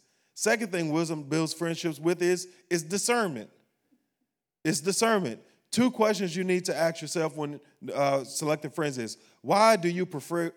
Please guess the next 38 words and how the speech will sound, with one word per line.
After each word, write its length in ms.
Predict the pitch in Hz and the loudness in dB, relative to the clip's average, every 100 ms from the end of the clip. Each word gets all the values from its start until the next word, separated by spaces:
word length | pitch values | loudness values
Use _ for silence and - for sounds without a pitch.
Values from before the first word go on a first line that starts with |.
| 131 | -2
why 260 | 156 214 | 2 4
do 100 | 190 | 4
you 160 | 180 170 | 0 -4
pursue 360 | 156 139 180 170 | -4 -2 0 0
the 120 | 135 | -2
friends 360 | 170 151 135 | -2 -2 -2
you 80 | 135 | -4
do? 220 | 120 98 92 _ _ _ _ _ _ _ _ _ _ _ _ _ | -4 -6 -10 _ _ _ _ _ _ _ _ _ _ _ _ _
Why 300 | 143 196 220 | 2 4 4
do 100 | 190 | 2
you 200 | 185 180 | -4 -4
pursue 680 | - 143 147 - 170 127 120 - _ - | -6 -12 -8 -2 -2 -2 -8 -18 _ -14
the 80 | 120 | -10
friends 440 | 151 151 147 127 | -6 -4 -4 -8
that 160 | 127 - | -10 -10
you 80 | |
do? 240 | 120 110 95 _ - | -8 -8 -10 _ -2
What 200 | 190 240 | 2 2
is 200 | 233 190 | 2 0
it 100 | 170 | -2
about 380 | 143 160 165 151 | 0 0 0 -2
them 140 | 131 | -6
that 120 | 131 | -4
makes 240 | 143 151 160 | -4 -4 -6
you 80 | |
want 220 | 135 131 104 | -6 -6 -8
to 60 | |
pursue 340 | 98 151 - 113 | -14 -12 -12 -12
them? 240 | 95 95 _ _ _ _ _ _ _ _ - | -14 -20 _ _ _ _ _ _ _ _ -4
Is 160 | 156 | -4
it 60 | 151 | -2
something 400 | 165 220 214 190 | 0 0 0 -2
that 140 | 180 | -2
they 100 | 175 165 | -2 0
have 220 | 175 160 | 2 0
that 160 | 151 | -4
you 80 | 156 | -8
want? 260 | 147 170 | -8 -8